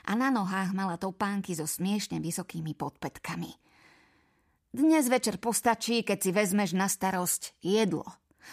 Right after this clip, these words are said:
Presne túto úlohu som ti dnes v rozpise pridelila.“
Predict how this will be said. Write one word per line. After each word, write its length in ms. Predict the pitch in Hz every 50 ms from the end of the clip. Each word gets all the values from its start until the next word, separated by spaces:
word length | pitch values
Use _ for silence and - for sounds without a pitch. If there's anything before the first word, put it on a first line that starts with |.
| - -
Presne 400 | - 311 339 302 - - 214 202
túto 320 | - 233 220 - 175 170
úlohu 400 | 196 220 233 247 233 208 214 226
som 240 | 214 - 202 196 185
ti 80 | - 160
dnes 320 | 143 175 208 233 254 208
v 100 | 202 175
rozpise 540 | 170 185 185 - - 233 226 - - 262 -
pridelila.“ 800 | - 185 160 - - 147 170 165 175 175 - 175 - - 180